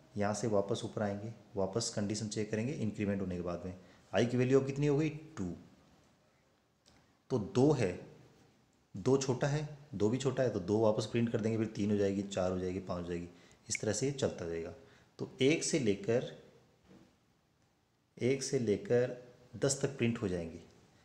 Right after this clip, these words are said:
अब दस के बाद में वापस increment होके यहाँ पर value जाएगी ग्यारह। ग्यारह न तो छोटा है दस से और न ही बराबर है, इसलिए condition false, तो ये loop से हम बाहर निकल जाएंगे। इस तरह से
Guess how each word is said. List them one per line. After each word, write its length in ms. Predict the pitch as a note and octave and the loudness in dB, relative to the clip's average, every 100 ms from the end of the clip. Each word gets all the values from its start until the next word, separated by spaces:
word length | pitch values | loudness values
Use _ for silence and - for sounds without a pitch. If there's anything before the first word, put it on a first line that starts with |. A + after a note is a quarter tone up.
| _ A2+ | _ -6
अब 160 | - E3+ | 2 4
दस 140 | D#3+ - | 4 4
के 80 | |
बाद 260 | C3+ A2 A#2 | 6 6 6
में 140 | B2 | 2
वापस 460 | C3 F#2+ G2 D3 C#3 - - - - _ _ _ | 2 2 2 2 -2 -4 -6 -10 -16 _ _ _
increment 460 | A2+ A2+ B2+ C3 B2+ | -6 -2 0 0 0
होके 220 | B2 B2+ | -2 2
यहाँ 160 | A#2+ A2+ | 4 4
पर 100 | A#2 | 4
value 240 | A2+ A#2+ | 2 4
जाएगी 360 | A2+ G#2+ A2 - - - G2 | 4 4 0 -6 -12 -18 -6
ग्यारह। 360 | F2+ D#2 E2 - - _ _ _ - _ _ _ _ _ _ - | -4 -4 -8 -14 -20 _ _ _ -20 _ _ _ _ _ _ -6
ग्यारह 720 | G2 G#2+ A#2+ C3 C3+ C3+ - | 2 4 4 4 2 -2 -4
न 200 | G#2+ G#2+ | 0 2
तो 160 | A#2 C3 | 2 0
छोटा 380 | - - - A#2 | -2 -4 0 0
है 120 | A#2 | 2
दस 140 | A#2 A#2 | 0 -2
से 220 | - C3+ | -4 -4
और 160 | G#2+ | -2
न 80 | F#2+ | 0
ही 220 | G2+ A2 | 0 -2
बराबर 380 | C3 F2+ D#2+ D#2+ | -2 -2 -2 -4
है, 160 | E2 - | -8 -10
इसलिए 300 | - - A#2+ | -10 -6 -6
condition 360 | A#2 F#2+ F#2+ G2+ | -4 -4 -4 -6
false, 420 | - G#2 A#2 - - - - _ | -4 -2 -2 -6 -12 -20 -20 _
तो 80 | G2+ | -4
ये 180 | F#2+ A2+ | -2 0
loop 200 | G#2 G2 | -2 -4
से 160 | - | -6
हम 220 | A2 C#3+ F3+ - - | -6 -8 -10 -16 -8
बाहर 240 | F2+ E2 | -6 -4
निकल 260 | E2+ E2 F#2 | -6 -8 -8
जाएंगे। 360 | E2+ E2 E2 E2 - _ _ _ _ _ _ - C3+ | -8 -10 -12 -16 -20 _ _ _ _ _ _ -10 -8
इस 160 | B2+ | -6
तरह 120 | C3+ B2 | -2 -2
से 260 | - C3 | 0 -4